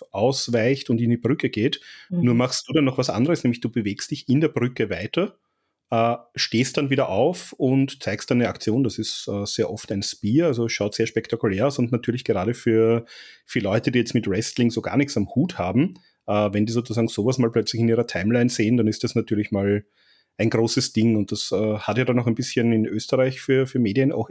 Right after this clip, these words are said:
Speaker 1: äh, Echo gezeigt. Also gab zum Beispiel einen großen Artikel über dich im Standard. Äh, die, die berichten ja so gut wie nie, äh, über Wrestling, das ist eine Qualitätszeitung in Österreich.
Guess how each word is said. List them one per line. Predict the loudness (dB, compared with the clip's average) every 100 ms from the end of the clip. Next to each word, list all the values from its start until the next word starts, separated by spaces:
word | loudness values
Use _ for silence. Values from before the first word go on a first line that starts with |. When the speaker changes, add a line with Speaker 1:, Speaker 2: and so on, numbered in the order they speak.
| -2
Speaker 1:
äh, | 0 0
Echo | -2 -2
gezeigt. | -2 0 0 0 0
Also | 0 0 -8 -20 -12 -6
gab | -4
zum | -2
Beispiel | 0 0
einen | 0
großen | 0 0 0
Artikel | -2 -2 0
über | 2 2
dich | -2 -6 -12 -4
im | 0 2 0 -2
Standard. | -4 -2 0 2 0 -2 -8 _ _ _
Äh, | -8 -4
die, | -4 -4
die | -2
berichten | -2 -2 -2 -2
ja | -2
so | -4
gut | -6 -6 -2
wie | -2
nie, | 0 2 0 0 -6 -12
äh, | -8 -8 -6
über | -6 -6
Wrestling, | -6 -4 -2 -2
das |
ist | -4
eine |
Qualitätszeitung | -8 -8 -8 -10 -4 -2 -2 -2
in | -4
Österreich. | -4 -4 0 0 0